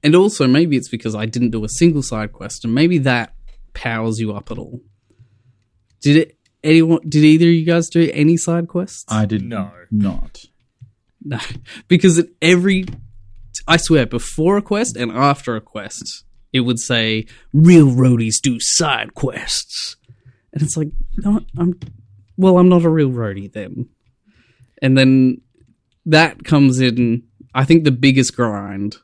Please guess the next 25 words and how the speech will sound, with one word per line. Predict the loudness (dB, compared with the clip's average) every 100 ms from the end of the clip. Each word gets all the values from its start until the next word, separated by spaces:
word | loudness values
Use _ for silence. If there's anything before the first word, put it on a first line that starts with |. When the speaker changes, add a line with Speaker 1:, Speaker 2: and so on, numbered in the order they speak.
| _ _ _ -6
Speaker 1:
would | 0 0 0
be | -2 -2
to | -2
do | -4 -2
all | -4
the | -6
side | -4 -6
quests | -4 -6 -6
and | -10 -8
to |
do | -4 -4
all | -4
the | -6
completionist | -10 -6 -6 -6 -6 -8 -8 -14
achievement | -6 -4 -4 -4 -8
stuff. | -12 -14 -16 -20 _ _ _ _ _ _
But | -6 -2
that's | -2 -2 -8 -8 -12 -20 _ -20 _
what | -4 -4 -8 _ -20 -20 -4
completionists | -2 0 0 -2 -2 -2 -2 -2 -4 -6 -8 -10 -10 -12 -8
is. | -6 -6 -8 -4
That | -2
is | -2 -4
a |
grind. | -6 -10 -12 -16